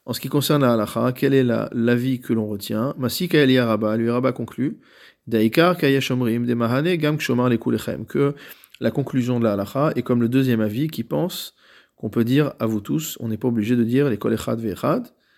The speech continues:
Vechol Ze Ksheomed Neged Kulam, et cela n'est valable que si la personne qui annule son domaine se trouve face à tous les voisins à qui il veut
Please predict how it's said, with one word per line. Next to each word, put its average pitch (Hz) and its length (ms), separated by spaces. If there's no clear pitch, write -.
Vechol 190 360
Ze 190 460
Ksheomed 143 580
Neged 127 300
Kulam, 107 340
et 110 40
cela 139 260
n'est 131 80
valable 139 380
que 151 200
si 143 380
la 113 80
personne 127 380
qui 123 100
annule 120 220
son 117 160
domaine 131 300
se 196 100
trouve 170 260
face 160 260
à 120 60
tous 170 200
les 147 80
voisins 113 500
à 113 80
qui - 320
il 113 140
veut 117 340